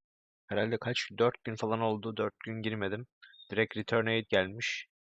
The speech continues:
<clears throat> Normalde bir hafta falan geçmesi lazım diye biliyordum ama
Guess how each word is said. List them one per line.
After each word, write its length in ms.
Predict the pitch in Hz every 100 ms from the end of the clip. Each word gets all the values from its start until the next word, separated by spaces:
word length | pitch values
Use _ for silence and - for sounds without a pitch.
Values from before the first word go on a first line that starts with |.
| _ -
<clears throat> 260 | 185 151
Normalde 520 | 127 110 117 117 123 117
bir 80 |
hafta 320 | 117 113 - 127
falan 320 | 123 127 123
geçmesi 440 | 107 - 110 -
lazım 300 | 117 101 95
diye 160 | 98 95
biliyordum 260 | 98 101
ama 300 | 135 131 135